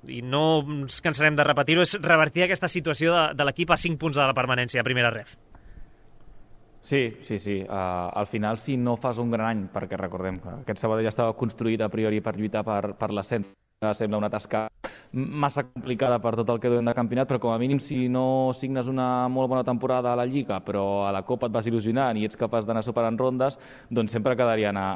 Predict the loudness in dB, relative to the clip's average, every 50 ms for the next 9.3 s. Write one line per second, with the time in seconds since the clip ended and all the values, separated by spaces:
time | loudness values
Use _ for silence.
0 | -2 -2 -2 -2 -2 -4 -4 -4 -4 -4 -4 -6 -10 -8 -6 -4 -4 -4 -4 -4
1 | -2 0 0 0 -2 -2 -2 -2 -2 0 -2 -2 -2 -2 -4 -2 0 0 0 2
2 | 2 2 2 2 2 0 0 2 4 4 4 4 4 2 0 -2 -6 -18 -20 -20
3 | -16 -6 -2 0 0 0 0 -2 -4 0 2 2 2 0 0 -2 -2 -2 -2 -2
4 | -4 -2 -2 -2 0 0 -2 -2 -2 -2 -4 -4 -6 -8 -10 -14 -14 -8 -2 0
5 | 0 2 2 2 4 2 2 2 0 0 -2 -2 -4 -4 -4 -4 -2 -2 -2 -2
6 | -2 -2 0 0 0 0 0 0 2 2 2 0 -2 -4 -8 -6 -4 -4 -2 -2
7 | -4 -6 -4 -4 -2 -2 -2 -2 -2 0 0 0 0 0 -2 -2 -2 -2 -2 -2
8 | -2 0 -2 0 -2 -2 0 0 0 0 0 -4 -10 -14 -20 -20 -20 -20 -20 _
9 | _ -2 0 2 2